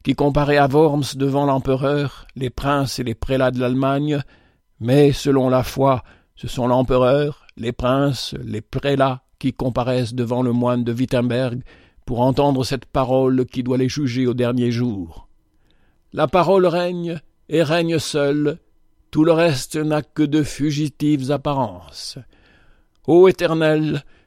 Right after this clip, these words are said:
ta parole subsiste à toujours. Qui s'attache à elle subsistera avec elle, qui s'attaque à elle sera confus. Le ciel et la terre passeront, mais tes paroles ne passeront point.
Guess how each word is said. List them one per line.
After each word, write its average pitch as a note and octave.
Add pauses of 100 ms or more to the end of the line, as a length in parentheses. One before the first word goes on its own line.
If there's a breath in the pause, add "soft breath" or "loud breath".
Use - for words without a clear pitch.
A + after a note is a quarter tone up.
(120)
ta D3+
parole D#3+
subsiste C#3
à C#3
toujours. B2+ (260)
Qui C#3+
s'attache E3
à D#3
elle D#3
subsistera C#3+
avec D3
elle, C#3+ (340 soft breath)
qui B2
s'attaque C#3
à C3
elle C#3+ (140)
sera B2
confus. - (640 soft breath)
Le C#3
ciel E3+
et E3+
la D#3+
terre D#3
passeront, C3+ (500 soft breath)
mais B2+
tes C#3
paroles A#2+
ne B2
passeront A#2+
point. -